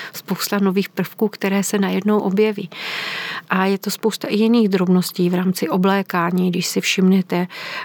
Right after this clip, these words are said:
muži, kteří třeba, eh, se nějak oblékali do té doby, tak najednou se mění. Třeba když stárne muž, já vždycky říkám, že muž kolem padesátky,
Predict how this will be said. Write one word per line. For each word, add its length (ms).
muži, 400
kteří 480
třeba, 500
eh, 240
se 220
nějak 400
oblékali 500
do 120
té 220
doby, 220
tak 260
najednou 360
se 180
mění. 480
Třeba 320
když 180
stárne 500
muž, 200
já 80
vždycky 340
říkám, 340
že 120
muž 200
kolem 360
padesátky, 840